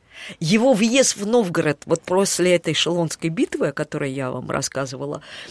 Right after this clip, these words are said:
и упоминала её, это, конечно, верх правильного такого политического, м, поведения. Иван въезжает,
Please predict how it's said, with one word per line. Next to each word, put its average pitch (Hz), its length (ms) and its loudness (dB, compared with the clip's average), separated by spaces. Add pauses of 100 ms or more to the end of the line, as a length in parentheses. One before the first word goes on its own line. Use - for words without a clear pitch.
(140)
и 143 140 -6
упоминала 156 640 -2
её, 139 220 -4 (300)
это, 170 240 0
конечно, 147 560 -2 (300)
верх 202 480 4
правильного 214 840 6 (280)
такого 165 480 2 (340)
политического, 208 960 0 (380)
м, 160 300 -4
поведения. 156 760 0 (300)
Иван 196 400 6
въезжает, 165 880 4